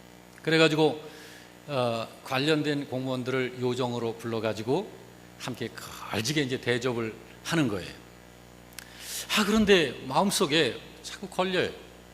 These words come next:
무슨 걸리냐면, "네가 그래도 신자인데, 신자인데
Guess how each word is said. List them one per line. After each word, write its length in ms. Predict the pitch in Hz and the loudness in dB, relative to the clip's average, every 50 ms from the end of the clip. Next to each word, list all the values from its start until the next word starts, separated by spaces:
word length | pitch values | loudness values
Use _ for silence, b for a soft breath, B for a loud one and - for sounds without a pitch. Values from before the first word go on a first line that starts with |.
| - - - - - - - - - - - - - | -20 -20 -20 -20 -20 -20 -20 -20 -20 -20 -20 -16 -10
무슨 240 | - 117 117 185 190 | -8 -4 0 0 2
걸리냐면, 640 | 160 165 165 160 151 139 127 120 127 135 123 101 90 B B B B B B B B B - | 2 2 2 2 0 0 0 0 0 0 -2 -2 -6 B B B B B B B B B -10
"네가 240 | 107 104 127 170 175 | -6 -2 -2 -2 -2
그래도 240 | 147 151 160 143 156 | -2 -4 -4 -4 -4
신자인데, 800 | - - - 185 170 151 151 127 113 92 92 90 90 92 85 73 - - - - - - - - - - - - - - - - | -4 -4 -4 -4 -4 -2 -2 -2 -2 -6 -6 -8 -8 -10 -10 -12 -14 -16 -16 -18 -20 -20 -20 -20 -20 -20 -20 -20 -20 -20 -20 -18
신자인데 640 | - - 196 180 175 160 147 131 143 143 127 123 | -10 -8 -6 -4 -2 -4 -2 0 0 -2 -2 -2